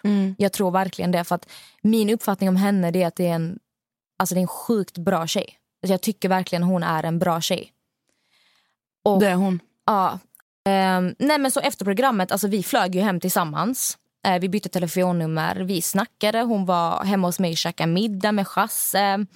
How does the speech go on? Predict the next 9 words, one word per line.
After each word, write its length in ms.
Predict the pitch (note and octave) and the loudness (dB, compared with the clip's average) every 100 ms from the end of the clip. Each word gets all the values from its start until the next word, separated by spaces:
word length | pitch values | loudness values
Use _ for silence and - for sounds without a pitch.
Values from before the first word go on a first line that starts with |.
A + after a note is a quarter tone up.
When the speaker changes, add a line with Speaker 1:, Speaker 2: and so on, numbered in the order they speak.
| _ _ _ _ - - - _ - | _ _ _ _ -14 -14 -20 _ 0
Speaker 2:
Eh, 420 | G3+ G3 F#3+ F3 | 2 4 2 0
så 140 | - | 0
vi 80 | A#3+ | 0
hade 360 | A#3 C#4 A#3 F#3 F3+ | 2 0 0 -2 0
lite 220 | B3+ D#4 | -2 -2
kontakt, 420 | C#4+ A#3 G3+ - - | -2 -2 -6 -10 -6
eh, 360 | F#3+ F#3+ F3+ - | -2 0 0 -2
efter 200 | - F3+ | -4 -4
programmet. 680 | - G#3 G3 E3+ G3+ - - | -2 0 -2 -4 -10 -12 -18